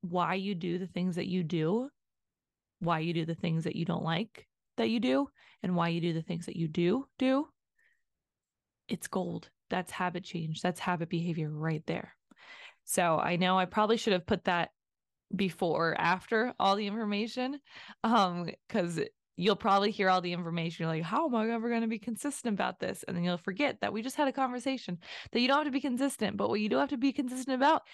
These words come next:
is understanding why you do what you do. And just, if anything, it's the ninety days of figuring out, "How do I just be consistent with these habits?"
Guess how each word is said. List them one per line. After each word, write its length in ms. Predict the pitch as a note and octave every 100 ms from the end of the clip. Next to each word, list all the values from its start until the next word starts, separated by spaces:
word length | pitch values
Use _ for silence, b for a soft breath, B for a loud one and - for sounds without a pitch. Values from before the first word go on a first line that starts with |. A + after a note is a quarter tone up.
| B B -
is 520 | F4+ C4+ B3 - - _ _ _ _
understanding 880 | A3+ A3+ B3 A3 - G#3 F#3+ F#3+ F#3
why 180 | F3+ F#3
you 180 | F#3 F3+
do 180 | F#3 F3
what 100 | -
you 160 | F3+
do. 360 | D#3+ F3 E3+ G3+ -
And 220 | F#3+ E3+ - b b b
just, 260 | - A3 - - _ _ _ _ _ _ -
if 200 | A3+ -
anything, 480 | G3+ G#3+ G#3+ C4+ C4
it's 200 | G#3+ -
the 120 | F#3
ninety 360 | F3+ F3 F#3+
days 480 | F3+ F3 F3+ F#3 - -
of 140 | F3+ -
figuring 420 | G#3 F3+ F#3 F3
out, 160 | F3
"How 260 | - - F3
do 100 | F3+
I 120 | F3
just 180 | E3 -
be 220 | F3 E3+
consistent 640 | - F3+ E3 - - - -
with 120 | F#3
these 180 | F3+ -
habits?" 500 | D#3+ - - -